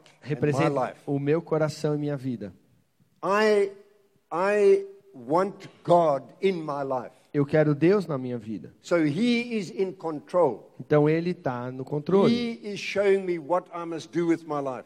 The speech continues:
Speaker 2: Ele me mostra o que devo fazer com minha vida.
Speaker 1: But what happens with sin
Speaker 2: Mas o que acontece com
Speaker 1: is
Speaker 2: o pecado
Speaker 1: that, that I
Speaker 2: é que eu
Speaker 1: dethrone God.
Speaker 2: destrono a Deus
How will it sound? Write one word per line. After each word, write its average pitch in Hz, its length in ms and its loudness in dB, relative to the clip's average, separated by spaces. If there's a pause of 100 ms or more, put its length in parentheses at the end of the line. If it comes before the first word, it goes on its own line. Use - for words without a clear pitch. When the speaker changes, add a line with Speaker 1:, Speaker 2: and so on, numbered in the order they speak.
(100)
Speaker 2:
Ele 165 280 2
me 170 120 0
mostra 165 380 2
o 147 40 -4
que - 120 -14
devo 151 220 0
fazer 147 360 -4
com 151 140 -6
minha 143 200 -2
vida. 117 460 -6
Speaker 1:
But 175 220 0
what 202 320 -2
happens 233 480 -4
with 190 180 0
sin 196 560 -2 (220)
Speaker 2:
Mas 147 200 0
o 131 40 -10
que - 80 -2
acontece 160 600 0 (160)
com 180 60 -2
Speaker 1:
is 160 200 2
Speaker 2:
o 165 100 0
pecado 139 520 0 (200)
Speaker 1:
that, 170 240 -2
that - 120 -20
I 220 540 4 (200)
Speaker 2:
é 139 100 -6
que 156 240 -6
eu 139 340 0 (200)
Speaker 1:
dethrone 220 720 2
God. 185 380 -4 (180)
Speaker 2:
destrono 165 840 2
a 175 40 2
Deus 139 640 -4